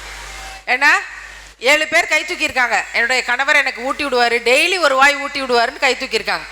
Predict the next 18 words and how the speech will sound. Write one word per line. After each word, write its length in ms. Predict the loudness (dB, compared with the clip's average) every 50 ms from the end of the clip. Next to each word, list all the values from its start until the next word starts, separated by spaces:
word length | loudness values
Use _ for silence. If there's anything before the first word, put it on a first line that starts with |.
| -18 -18 -20 -20 -8 -4
அல்ஹம்துலில்லாஹ். 720 | -2 0 0 0 0 0 0 0 2 2 0 0 -2 -2 -4 -6 -16 -18 -12 -10
மித்த 200 | -10 -6 -6 -4 2
பேர்லாம் 340 | 2 2 4 4 2 2 2
என்னவா? 320 | 2 0 2 2 0 -2 -2 -8 -14 -20 -20 -20 -20 -20 -20 -20 -20 -20 -20 -20 -18 -18 -18 -18 -18 -16 -16 -16 -14 -14 -14 -14 -14 -14 -14 -14 -12 -12 -12 -12 -12 -12 -12 -12 -12 -14 -16 -8 -2
ஆ, 180 | 0 2 2 2 0 -2 -10 -18 -18 -18 -18 -18 -18 -6
போய் 160 | -2 -2 0
சொல்லி 260 | 2 2 2 2 0 0
கொடுங்க, 260 | 0 0 0 2 2
இந்த 160 | 2 2 2
ஹதீஸ் 340 | 2 2 2 2 0 0 2
எல்லாம் 180 | 2 2 2
சொல்லுங்க. 680 | 2 2 0 0 0 -2 0 2 0 2 2 0 -2 -4 -10 -16 -18 -20 -20 -20 -18 _
ராத்திரி 480 | 0 2 4 4 4 2 0 -6 -6 -4
சாப்பாடு 600 | 0 2 2 0 2 2 0 2 2 2 0 0
எல்லாம் 360 | -2 -2 2 2 2 2 4
தட்டெல்லாம் 460 | 2 0 2 2 0 2 4 4 4
எடுத்து 300 | 4 4 2 0 -2 -2 -2
வச்சுட்டு 320 | 0 0 -2 0 4 4